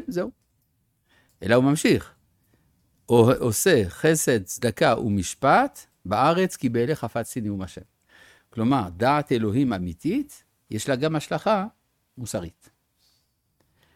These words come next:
אז זה מה שהוא אומר כאן, "הרי המוסר הטבעי ברוחב במובנו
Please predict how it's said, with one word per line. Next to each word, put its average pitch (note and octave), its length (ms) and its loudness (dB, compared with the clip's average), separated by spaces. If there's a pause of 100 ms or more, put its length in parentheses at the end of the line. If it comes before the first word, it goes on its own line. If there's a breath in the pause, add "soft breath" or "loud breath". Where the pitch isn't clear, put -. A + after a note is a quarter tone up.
(200)
אז F2 120 -10
זה C3 60 -2
מה D#3 120 2
שהוא D3 180 2
אומר G2+ 200 -2
כאן, A#3 340 2 (160)
"הרי E3 300 4
המוסר B2 720 4
הטבעי C#4+ 1080 0 (720)
ברוחב D#3+ 520 6 (460)
במובנו A#3+ 800 2